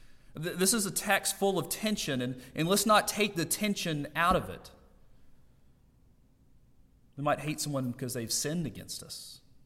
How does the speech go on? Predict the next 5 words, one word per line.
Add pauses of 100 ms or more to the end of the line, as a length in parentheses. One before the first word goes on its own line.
(1200)
hurt
us, (1040)
or
hurt
someone